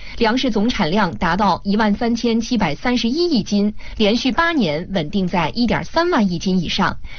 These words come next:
中国人的饭碗端得更牢了。工业方面，压舱石作用也得到了有效发挥，全国工业增加值达到四十点二万亿元，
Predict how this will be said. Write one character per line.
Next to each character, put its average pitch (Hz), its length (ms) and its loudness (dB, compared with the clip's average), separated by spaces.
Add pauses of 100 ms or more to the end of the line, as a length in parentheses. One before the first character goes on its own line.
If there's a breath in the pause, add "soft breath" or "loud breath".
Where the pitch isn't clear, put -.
(100)
中 320 180 2
国 269 80 4
人 226 80 4
的 254 80 0
饭 254 240 2
碗 151 300 0
端 220 180 2
得 202 80 2
更 294 260 0
牢 165 240 -4
了。 160 200 -2 (580 soft breath)
工 277 180 2
业 240 140 4
方 214 160 2
面， 196 260 2 (180 loud breath)
压 349 140 2
舱 349 220 -2
石 208 220 0
作 277 200 0
用 214 220 2
也 175 220 -2
得 165 160 -2
到 202 160 2
了 170 80 0
有 160 180 -4
效 160 200 -2
发 190 200 0
挥， 202 340 0 (280 loud breath)
全 269 260 0
国 233 220 2
工 269 160 0
业 240 120 2
增 247 160 0
加 254 200 -2
值 196 360 0
达 226 160 0
到 190 280 2
四 226 180 -2
十 226 100 -2
点 190 140 0
二 294 280 0
万 214 220 2
亿 185 140 0
元， 151 320 -2